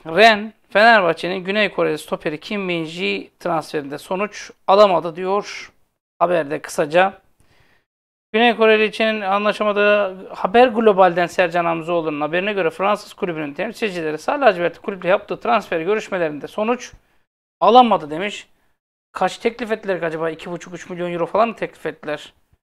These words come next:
Normal şartlarda sonuç almaları lazımdı. Geçtiğimiz sezon başında Beijing Wuhan'dan üç milyon euro karşılığında transfer edilen yirmi beş yaşındaki Güney Koreli savunmacı Fenerbahçe forması iki bin yirmi bir sezonunda otuz dokuz maça çıktı. Bir gol kaydetti.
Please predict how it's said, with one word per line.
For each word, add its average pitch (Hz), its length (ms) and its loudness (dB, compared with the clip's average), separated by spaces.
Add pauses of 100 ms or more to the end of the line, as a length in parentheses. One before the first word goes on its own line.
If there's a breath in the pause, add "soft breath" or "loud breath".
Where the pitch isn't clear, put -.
(540)
Normal 165 300 -2
şartlarda 165 720 -2 (280)
sonuç 156 280 -10
almaları 151 400 -4
lazımdı. 180 540 0 (1300)
Geçtiğimiz 302 400 0
sezon 269 280 0
başında 202 280 -6
Beijing 214 520 -6
Wuhan'dan 196 460 0
üç 202 180 -12
milyon 208 240 -6
euro 180 160 -6
karşılığında 170 380 -4
transfer 196 340 -6
edilen 165 180 -8
yirmi 196 240 -6
beş 240 180 -4
yaşındaki 156 580 -10
Güney 220 240 -4
Koreli 170 280 -6
savunmacı 226 420 -4
Fenerbahçe 214 440 0
forması 170 360 -6
iki 208 180 -6
bin 233 60 -4
yirmi 214 300 -4
bir 190 100 -2
sezonunda 165 500 -8
otuz 233 320 -8
dokuz 202 240 -6
maça 156 300 -10
çıktı. - 280 -16
Bir 285 100 -12
gol 247 200 0
kaydetti. 175 580 0